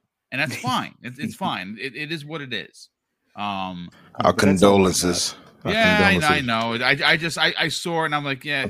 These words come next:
Speaker 1: you know, whatever." It's, it's, it's let them just charge the freak-, freaking credit card. I, I, I don't wanna lose my saves. And I didn't
Speaker 2: Yeah.
Speaker 1: wanna drop down to the lesser one just in case they start adding day and date stuff for, like, at least indies, like Stray. Stray is the reason why I moved over the, to that.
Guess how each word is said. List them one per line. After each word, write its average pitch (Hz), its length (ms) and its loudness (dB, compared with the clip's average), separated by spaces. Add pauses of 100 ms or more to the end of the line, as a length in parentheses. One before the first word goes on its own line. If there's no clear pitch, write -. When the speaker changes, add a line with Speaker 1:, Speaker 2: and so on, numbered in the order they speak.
Speaker 1:
you 139 80 -12
know, 127 80 -8
whatever." 110 380 -8
It's, 110 300 -12
it's, - 320 -14
it's 131 220 -6
let 131 140 -18
them 123 140 -10
just 113 120 -20
charge 117 280 -6
the - 140 -20
freak-, 98 200 -12 (160)
freaking 104 240 -14
credit 95 260 -10
card. 95 320 -8
I, 92 440 -2
I, 156 80 2
I - 20 4
don't 190 180 -2
wanna 180 180 -6
lose 156 280 -8
my 127 160 -8
saves. 135 840 -8 (200)
And 107 240 -2
I 120 80 0
didn't 107 160 -2
Speaker 2:
Yeah. 98 80 -4
Speaker 1:
wanna - 140 -6
drop 127 320 -6
down 123 300 -6
to 123 100 -16
the 110 80 -10
lesser 120 320 -8
one 123 160 -10
just 117 160 -14
in 120 60 -20
case 117 220 -10
they 110 60 -18
start 113 320 -12
adding 117 460 -6
day 110 200 -4
and 107 100 -10
date 107 240 -8
stuff 117 340 -12 (380)
for, 117 80 -16
like, 110 160 -8
at 110 160 -6
least 135 480 -8
indies, 143 540 -8
like 110 120 -6
Stray. - 380 -4
Stray 160 320 0
is 143 180 -10
the 135 80 -6
reason 127 160 -6
why 123 180 -2
I 110 60 -2
moved 127 340 -6
over 131 280 -10
the, 143 140 -12
to - 160 -20
that. 156 260 -4